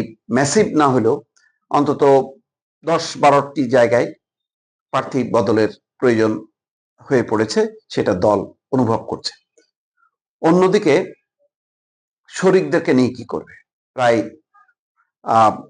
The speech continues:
তেষট্টিটা আসন ফাঁকা রাখা হয়েছে। সেগুলি কাকে, কোন কোন, আহ, দলের সঙ্গে কি সমঝোতা,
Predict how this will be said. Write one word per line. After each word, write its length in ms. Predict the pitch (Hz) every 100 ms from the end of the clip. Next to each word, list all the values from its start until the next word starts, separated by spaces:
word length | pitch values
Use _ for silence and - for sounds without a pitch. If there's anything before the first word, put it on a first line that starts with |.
| _ _ -
তেষট্টিটা 560 | 160 - - 165 156
আসন 260 | 120 - 98 - _ _ _ _ _ _ _ _ _ -
ফাঁকা 260 | 131 127
রাখা 220 | 110 -
হয়েছে। 260 | 104 - - _ _ _ _ _ _
সেগুলি 280 | 151 151 156
কাকে, 360 | 151 147 165 165 - - _
কোন 200 | 170 170 165 143 - - -
কোন, 180 | 151 151 143 139 _ _ -
আহ, 240 | - 127
দলের 280 | 113 131 135
সঙ্গে 300 | 131 147 147
কি 240 | 139 - 196
সমঝোতা, 540 | - 131 107 104 -